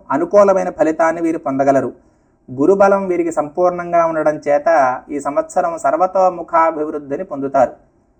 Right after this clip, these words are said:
గురుబలం చేత వాక్పటుత్వం కలుగుతుంది. అలాగనే సకల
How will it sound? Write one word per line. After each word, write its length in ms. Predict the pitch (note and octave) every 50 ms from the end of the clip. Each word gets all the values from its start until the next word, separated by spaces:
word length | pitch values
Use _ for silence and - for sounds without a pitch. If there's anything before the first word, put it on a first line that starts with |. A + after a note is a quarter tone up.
| _ _ -
గురుబలం 460 | C3+ C#3 - E3+ F3+ F3 - - F3 - -
చేత 500 | D#4+ D#4+ D#4+ - E3+ D#3 C#3 C3 B2+ - - _ _ _ _ _ _
వాక్పటుత్వం 880 | B2 C3 D3 - - - - - D#3+ D3+ - - E3 - - E3 D#3+ D#3+
కలుగుతుంది. 720 | C#3+ C#3 C#3+ D3 D3 D#3+ D#3 D#3+ E3 F3 F#3 G3 A3 - _ _ _ _ _ _
అలాగనే 640 | - - C#3 D3+ D#3+ E3 F3 F3+ F3 D3+ C3 B2+ C3+ - _ _ _ _ _ _ _ -
సకల 680 | - - - - - - G3 F#3+ F#3+ F#3 F3+ F3 E3+